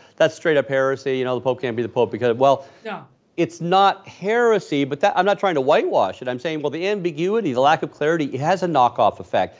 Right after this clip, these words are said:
Speaker 2: Yeah.
Speaker 1: has a scandalous effect. The, the prudential judgment to not clarify these things and
Speaker 2: Right.
Speaker 1: all this is, is a huge problem.
Speaker 2: Yeah.
Speaker 1: Uh,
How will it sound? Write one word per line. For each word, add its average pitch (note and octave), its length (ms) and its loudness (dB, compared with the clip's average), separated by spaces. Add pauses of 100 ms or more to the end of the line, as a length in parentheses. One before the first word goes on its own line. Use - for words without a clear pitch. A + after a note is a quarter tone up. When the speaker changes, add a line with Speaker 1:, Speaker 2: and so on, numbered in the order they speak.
Speaker 2:
Yeah. D3 140 -16
Speaker 1:
has F3+ 240 -4
a E3+ 60 -12
scandalous A2+ 500 -4
effect. A2+ 400 -2 (300)
The, C#3+ 280 0
the B2+ 200 0
prudential D3+ 420 -2
judgment C#3 460 0
to - 80 -8
not B2 260 0
clarify A2 540 2
these F#2 280 -8
things G2+ 280 -6
and F#2 80 -4
Speaker 2:
Right. F#2+ 60 0
Speaker 1:
all F#2 100 2
this F#2+ 220 -8 (400)
is, E3+ 260 2
is C#3 180 -4
a C3 40 -6
huge F#3+ 440 -4
problem. D#3+ 720 2 (160)
Speaker 2:
Yeah. D#3+ 240 -12
Speaker 1:
Uh, C3+ 200 4